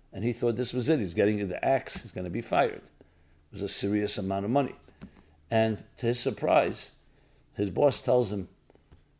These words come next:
the, let's say it's a five million dollar mistake. He says, "We've now paid five million dollars for your experience.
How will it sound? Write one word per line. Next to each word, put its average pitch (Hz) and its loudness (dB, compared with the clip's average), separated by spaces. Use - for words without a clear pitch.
the, 107 -2
let's 104 -2
say 98 0
it's - -4
a 101 0
five 120 6
million 107 2
dollar 90 0
mistake. 80 -10
He 92 -8
says, 95 -4
"We've 107 -2
now 135 4
paid 117 0
five 117 2
million 107 -2
dollars 87 -2
for - -10
your 90 0
experience. - -8